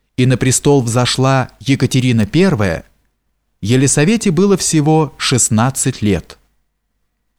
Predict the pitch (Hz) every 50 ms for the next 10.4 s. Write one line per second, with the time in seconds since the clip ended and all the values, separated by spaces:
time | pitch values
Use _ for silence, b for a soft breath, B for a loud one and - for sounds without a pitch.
0 | _ _ _ _ _ - 101 120 139 139 151 151 143 - - 160 160 143 - -
1 | 147 143 135 - - 135 - - - 165 175 190 196 185 - - _ _ - 120
2 | 127 127 113 107 104 101 95 92 85 - - _ _ _ _ _ _ _ _ _
3 | _ _ _ 131 139 131 151 220 233 220 214 208 196 165 127 147 175 190 185 185
4 | 165 143 170 175 170 160 - - _ - 101 - 123 117 104 101 139 165 160 -
5 | - 156 135 151 143 139 - 135 131 123 - - - 143 131 117 107 - - -
6 | 87 67 62 - _ _ _ _ _ _ _ _ _ _ _ _ _ _ _ _
7 | - 151 160 156 - - - 160 156 - 151 156 156 156 143 - 147 - 175 170
8 | 214 220 180 127 104 95 90 - _ _ _ _ _ _ _ _ _ - 123 123
9 | - - 170 180 214 226 220 220 208 - - 160 190 185 131 120 135 127 117 127
10 | 190 220 214 - 196 190 190